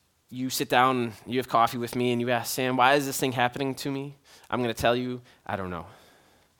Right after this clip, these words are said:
And then, uh, if you want a more complicated version of an answer to that question, I'm gonna tell you, "I really don't know." It's, but God has something for you in that. So,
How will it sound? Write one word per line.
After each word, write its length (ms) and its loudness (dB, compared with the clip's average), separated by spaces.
And 100 -6
then, 280 -4
uh, 100 -2
if 140 -6
you 60 -2
want 180 4
a 20 4
more 160 4
complicated 760 2
version 520 0
of 260 4
an 100 2
answer 240 0
to 60 -4
that 120 2
question, 420 -2
I'm 100 0
gonna 140 0
tell 220 4
you, 140 0
"I 40 6
really 340 0
don't 260 -8
know." 320 -12
It's, 360 -4
but 120 -6
God 200 2
has 140 -4
something 320 0
for 280 -2
you 180 -6
in 220 -4
that. 380 -10
So, 340 0